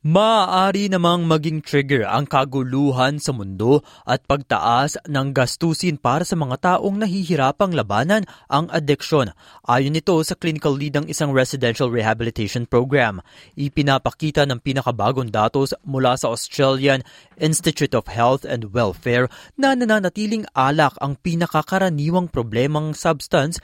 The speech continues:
sa Australia. Ani ni Southern Highlands Addiction Retreat Clinical Lead Linda Jackson, parehong veterano at hindi veterano ay maaaring maapektuhan ng mga pangyayari ng digmaan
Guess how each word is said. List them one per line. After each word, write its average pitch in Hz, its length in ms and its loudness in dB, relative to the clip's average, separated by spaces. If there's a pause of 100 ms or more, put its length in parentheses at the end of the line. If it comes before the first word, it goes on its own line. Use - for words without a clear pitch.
(180)
sa 120 240 0
Australia. 156 720 0 (480)
Ani 262 320 0
ni 214 160 -2
Southern 160 480 2
Highlands 143 480 0
Addiction 127 480 -2
Retreat 127 400 -2
Clinical 147 480 0
Lead 131 240 -2 (240)
Linda 143 400 2
Jackson, 123 640 0 (400)
parehong 156 560 2
veterano 127 640 0
at 143 320 -2
hindi 143 240 -4
veterano 127 640 -2
ay 208 80 0
maaaring 220 560 0
maapektuhan 127 880 -2 (240)
ng 285 160 0
mga 240 160 2
pangyayari 147 640 0
ng 139 160 -4
digmaan 123 640 -2